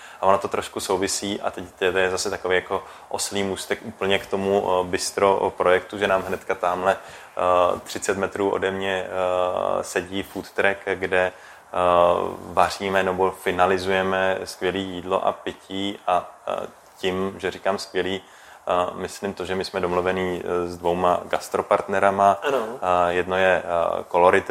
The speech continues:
Speaker 1: Bistro, kousek tady z Klecánek, eh, a zase blízko k Praze šest.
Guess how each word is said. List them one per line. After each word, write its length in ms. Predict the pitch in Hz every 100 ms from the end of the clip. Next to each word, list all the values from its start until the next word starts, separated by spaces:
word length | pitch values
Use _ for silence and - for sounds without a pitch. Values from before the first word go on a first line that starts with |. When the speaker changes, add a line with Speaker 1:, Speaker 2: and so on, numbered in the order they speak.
| 90
Speaker 1:
Bistro, 440 | 85 87 - 95
kousek 400 | - 90 - 90
tady 180 | - 92
z 80 | -
Klecánek, 560 | 85 - 95 95 95 - -
eh, 40 | 87 85 90
a 100 | 90
zase 340 | 87 - 90 90 92 92 98
blízko 480 | 98 92 87 - 92
k 40 |
Praze 300 | - 92 95
šest. 400 | - 90 -